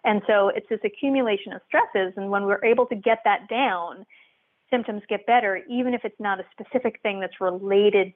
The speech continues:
to that symptom. So the answer is really all health conditions, or almost all health conditions,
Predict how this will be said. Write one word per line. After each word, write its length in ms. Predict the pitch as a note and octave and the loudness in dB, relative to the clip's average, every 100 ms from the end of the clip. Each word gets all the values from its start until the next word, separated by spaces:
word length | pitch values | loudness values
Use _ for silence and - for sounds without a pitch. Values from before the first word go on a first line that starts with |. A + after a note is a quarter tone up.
| - | -6
to 120 | G3+ F3 | -2 0
that 200 | E3+ - - | 0 -2 -6
symptom. 380 | F#3 - - - - | -6 -6 -8 -6 0
So 240 | G3+ F#3 - - - - | 2 2 -4 -16 -4 2
the 120 | A3 | 4
answer 320 | C#4 C#4+ G3+ | 2 0 0
is 120 | F#3 G#3 | 0 -2
really 420 | G3 F#3 F3 F#3 _ _ _ _ _ _ - | 0 0 -4 -12 _ _ _ _ _ _ 2
all 360 | C4 C4+ F#4+ | 4 6 6
health 220 | - - _ | 2 -10 _
conditions, 500 | _ E3+ - E3+ F3+ | _ -20 -20 -20 -16
or 120 | F3+ - | -10 -6
almost 380 | A3+ B3+ F#3 - | 0 0 0 -4
all 140 | - - | -8 -8
health 140 | - - | -14 -16
conditions, 540 | - - - - - | -20 -20 -20 -20 -20